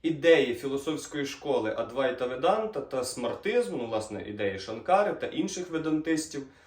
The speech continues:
вони на сьогоднішній день притаманні майже всім напрямкам індуїзму. Тобто вони так інтегрувалися, розчинилися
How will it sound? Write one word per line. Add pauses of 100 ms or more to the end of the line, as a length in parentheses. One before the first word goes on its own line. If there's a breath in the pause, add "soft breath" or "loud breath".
(500 loud breath)
вони
на
сьогоднішній
день
притаманні (380 loud breath)
майже
всім
напрямкам
індуїзму.
Тобто
вони
так
інтегрувалися,
розчинилися